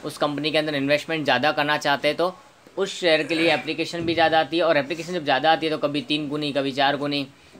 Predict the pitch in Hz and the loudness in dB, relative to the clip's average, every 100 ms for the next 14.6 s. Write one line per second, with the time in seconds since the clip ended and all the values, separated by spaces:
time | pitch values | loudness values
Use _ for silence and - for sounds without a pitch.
0 | - 147 160 143 151 151 147 135 - - | -4 2 2 2 -2 -2 -2 -6 -10 -20
1 | _ 160 170 190 220 202 180 165 180 170 | _ -6 -2 -2 0 0 2 0 0 -2
2 | 160 156 143 151 151 143 170 180 - - | 0 -4 -6 -6 -6 -4 -4 -4 -10 -20
3 | - 143 143 156 147 139 131 135 123 - | -8 -2 0 0 2 2 2 -2 -2 -6
4 | - 156 185 208 220 226 185 160 170 208 | -14 -2 0 2 2 4 4 2 2 0
5 | 202 180 156 190 175 - 156 156 147 147 | 2 2 2 0 0 0 0 0 0 0
6 | 135 127 123 147 160 165 165 156 160 147 | 2 2 0 2 2 2 0 0 -2 -2
7 | 165 175 170 160 156 156 165 185 185 _ | -4 -4 -4 -4 -4 -2 -2 -2 -6 _
8 | - - 143 156 151 165 208 185 165 175 | -20 -16 -4 0 4 4 6 4 2 0
9 | 185 - _ _ _ _ - - 156 160 | 0 0 _ _ _ _ -14 2 4 4
10 | 175 170 156 143 160 175 - 151 147 160 | 0 0 -2 0 0 2 2 -2 0 0
11 | 165 147 143 156 160 156 156 165 - - | 0 0 0 0 0 0 0 -2 -6 -20
12 | - 170 156 180 170 147 156 151 143 139 | -4 0 2 2 0 -2 -6 -6 -8 -8
13 | - 143 135 143 135 127 123 - 135 127 | -4 -2 0 0 -2 -2 -8 -2 0 2
14 | 127 123 127 120 123 113 | 0 0 0 0 -4 -8